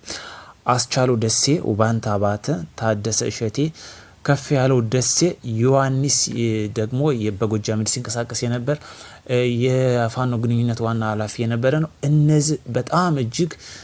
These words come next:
ፋኖ ካጣቸው ቁልፍ ሰዎች ነው። እነዚህ በአጭር ውስጥ፣ በእነዚህ ቅርብ ወሮች ውስጥ ነው። ሌሎችም ወደ ኋላ ተመልሼ ባስታውሰች በርካታ ወንድሞች አሉ።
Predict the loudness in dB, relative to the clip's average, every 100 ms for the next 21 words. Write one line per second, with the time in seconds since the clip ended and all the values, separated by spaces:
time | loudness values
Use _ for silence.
0 | -20 -10 -2 -2 -2 -4 -4 -6 -6 -8
1 | -6 -4 -4 -2 -2 0 0 2 2 0
2 | 0 0 0 0 -2 0 0 0 -2 -4
3 | -4 0 2 0 -2 -4 -2 0 2 2
4 | 2 2 2 4 2 2 -2 -2 0 0
5 | 0 -4 -2 -2 -2 -4 0 0 0 -2
6 | -2 -2 -2